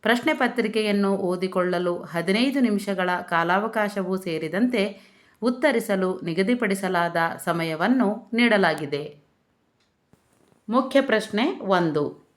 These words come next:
ಈ ಪ್ರತಿಯೊಂದು ಪ್ರಶ್ನೆ ಅಥವಾ ಅಪೂರ್ಣ ಹೇಳಿಕೆಗೆ ನಾಲ್ಕು ಆಯ್ಕೆಗಳನ್ನು ನೀಡಲಾಗಿದೆ. ಅವುಗಳಲ್ಲಿ ಸೂಕ್ತವಾದ ಒಂದು ಉತ್ತರವನ್ನು ಆರಿಸಿ, ಅದರ ಕ್ರಮಾಕ್ಷರದೊಡನೆ ಪೂರ್ಣ ಉತ್ತರವನ್ನು ಬರೆಯಿರಿ. ಒಟ್ಟು ಎಂಟು ಪ್ರಶ್ನೆಗಳು,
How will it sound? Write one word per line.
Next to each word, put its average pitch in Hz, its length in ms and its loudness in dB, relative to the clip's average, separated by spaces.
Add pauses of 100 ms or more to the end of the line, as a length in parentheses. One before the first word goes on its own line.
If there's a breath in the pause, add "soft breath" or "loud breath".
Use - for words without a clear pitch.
(140)
ಈ 269 200 4
ಪ್ರತಿಯೊಂದು 220 680 2
ಪ್ರಶ್ನೆ 202 420 0
ಅಥವಾ 185 580 0
ಅಪೂರ್ಣ 247 560 2
ಹೇಳಿಕೆಗೆ 208 800 0 (300 loud breath)
ನಾಲ್ಕು 254 440 4
ಆಯ್ಕೆಗಳನ್ನು 196 840 2
ನೀಡಲಾಗಿದೆ. 165 960 0 (160)
ಅವುಗಳಲ್ಲಿ 185 560 2
ಸೂಕ್ತವಾದ 202 720 2 (220)
ಒಂದು 262 380 2
ಉತ್ತರವನ್ನು 185 720 0
ಆರಿಸಿ, 165 680 0 (260 loud breath)
ಅದರ 180 260 4 (120)
ಕ್ರಮಾಕ್ಷರದೊಡನೆ 202 1120 2 (100)
ಪೂರ್ಣ 269 340 4
ಉತ್ತರವನ್ನು 190 680 2
ಬರೆಯಿರಿ. 175 640 0 (420 soft breath)
ಒಟ್ಟು 196 420 2
ಎಂಟು 175 260 0
ಪ್ರಶ್ನೆಗಳು, 190 840 0